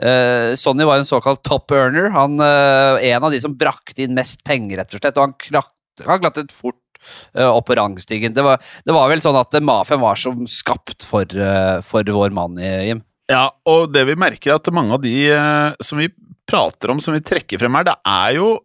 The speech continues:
Speaker 2: karer som man aller høyeste grad liksom bare føles som de var skapt for å leve dette livet. Ehm, og videre, så i, eh, nitten femti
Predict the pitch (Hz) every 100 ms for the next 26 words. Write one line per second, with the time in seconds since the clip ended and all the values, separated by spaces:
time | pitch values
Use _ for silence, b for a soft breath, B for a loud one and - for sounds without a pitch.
0 | _ _ - - - 151 80 107 - 147
1 | 151 - B B _ 139 135 127 135 165
2 | 180 175 104 - 147 117 135 170 147 156
3 | 156 - 101 107 120 139 170 - - -
4 | - - - - - 160 156 185 165 98
5 | 98 220 226 180 143 110 127 123 b b
6 | b _ - 139 139 135 135 135 135 131
7 | 131 127 127 131 131 139 127 123 160 226
8 | 180 185 240 - 202 208 - 180 185 185
9 | 185 185 185 196 190 226 - 214 214